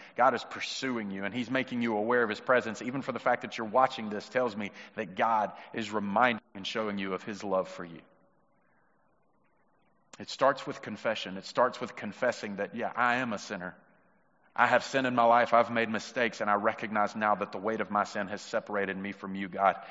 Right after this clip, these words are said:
and I desire to be one of yours. I accept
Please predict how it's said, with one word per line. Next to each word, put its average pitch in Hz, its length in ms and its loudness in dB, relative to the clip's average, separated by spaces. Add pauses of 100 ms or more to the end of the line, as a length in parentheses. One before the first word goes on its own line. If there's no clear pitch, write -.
and 104 160 -8
I 107 160 4
desire 101 640 0 (240)
to 107 100 -12
be 95 260 -6
one 90 520 -6 (300)
of 90 180 -10
yours. - 640 -10 (280)
I 104 120 -2
accept - 800 -4